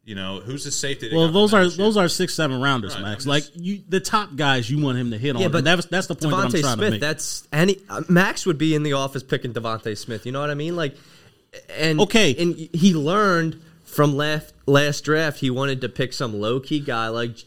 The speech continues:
Speaker 3: uh, Reagor, T C U.
Speaker 1: Mm-hmm.
Speaker 3: He's like, "Oh, this guy's gonna be a real superstar." Everyone at home, everyone and their mother is saying, "Pick Justin Jefferson."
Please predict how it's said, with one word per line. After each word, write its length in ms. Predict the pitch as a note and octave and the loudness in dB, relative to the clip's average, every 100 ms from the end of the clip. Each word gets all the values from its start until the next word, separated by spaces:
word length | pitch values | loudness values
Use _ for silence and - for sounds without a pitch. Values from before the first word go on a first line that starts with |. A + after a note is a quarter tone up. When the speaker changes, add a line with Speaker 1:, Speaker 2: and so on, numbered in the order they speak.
| - - | -18 -4
Speaker 3:
uh, 360 | A2+ G#2 G2+ E2+ | -2 0 -2 -4
Reagor, 420 | G2+ G2 G2 G2 | -4 -4 -4 -6
T 180 | - A#2 | 0 0
C 180 | - C#3 | 2 2
U. 380 | G#2+ G#2 G2+ | 4 6 6
Speaker 1:
Mm-hmm. 260 | G2 - F#2+ | 4 -4 -6
Speaker 3:
He's 140 | G#2 | -2
like, 120 | G2 G2 | 0 0
"Oh, 180 | F#2+ F2+ | 0 -4
this 200 | G2 - | -8 -8
guy's 300 | G2+ F2+ F2+ | -8 -8 -10
gonna 140 | F#2 | -10
be 100 | F#2 | -4
a 60 | F#2 | 0
real 140 | F#2 | 0
superstar." 500 | - A#2 G#2 - D2+ - - | 0 -2 -2 -4 -4 -6 0
Everyone 320 | F#3+ A3+ A3 | 2 2 0
at 220 | G3+ A2+ | 0 -4
home, 320 | C3+ F3 D#3 B2+ | -2 -2 0 -2
everyone 320 | D3+ F3 E3+ | 0 0 2
and 100 | E3 | 2
their 120 | D3+ | 2
mother 260 | C#3+ D#3+ D3 | 0 -2 -4
is 160 | A2 | -4
saying, 320 | - A#2+ A#2+ | -6 -6 -6
"Pick 240 | A2 C3 B2+ | -4 -6 -2
Justin 400 | C#3 B2+ A#2+ A#2 | -4 -4 -8 -6
Jefferson." 500 | B2 C3+ B2+ F2+ | -4 -6 -10 -12